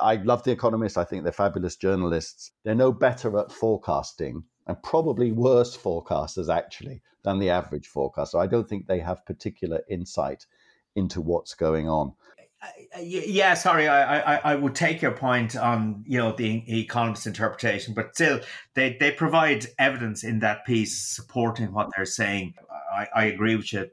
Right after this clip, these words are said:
Speaker 2: The Economist is no better at forecasting anything than the rest of us.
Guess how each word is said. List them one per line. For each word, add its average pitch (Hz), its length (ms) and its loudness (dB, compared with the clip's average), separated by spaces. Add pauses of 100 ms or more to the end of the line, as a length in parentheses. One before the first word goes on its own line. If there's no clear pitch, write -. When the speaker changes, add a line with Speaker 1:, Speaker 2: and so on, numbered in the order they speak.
(140)
Speaker 2:
The 98 120 -2
Economist 110 400 0
is 92 80 -10
no 104 160 -2
better 98 260 -2
at 87 60 -16
forecasting 101 560 -6
anything 98 400 -4
than 95 160 -4
the 92 80 -6
rest 101 260 -4
of 107 80 -6
us. 98 260 -6